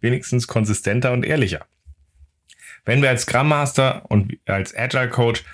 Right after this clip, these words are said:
Mehrwert liefern wollen, dann agieren wir aus einer anderen Haltung und aus einer anderen Perspektive heraus, die aber trotzdem Wert stiftet. Und wenn du dich fragst,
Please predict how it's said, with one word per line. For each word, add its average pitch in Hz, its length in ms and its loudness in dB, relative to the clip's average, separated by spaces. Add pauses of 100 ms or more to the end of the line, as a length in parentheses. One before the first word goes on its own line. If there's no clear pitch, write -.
(280)
Mehrwert 107 580 2
liefern 143 380 2
wollen, 151 320 -2 (380)
dann 95 160 -2
agieren 113 360 2
wir 117 140 2
aus 87 200 -2
einer 104 320 2
anderen 139 520 4
Haltung 104 360 2
und 98 80 2
aus 107 140 0
einer 113 200 2
anderen 147 260 2
Perspektive 120 580 0
heraus, 120 240 0
die 139 80 2
aber 131 160 2
trotzdem - 500 -2
Wert 160 160 0
stiftet. - 500 -6 (1120)
Und 110 140 6
wenn 123 120 6
du 147 60 6
dich 147 180 2
fragst, 120 480 -2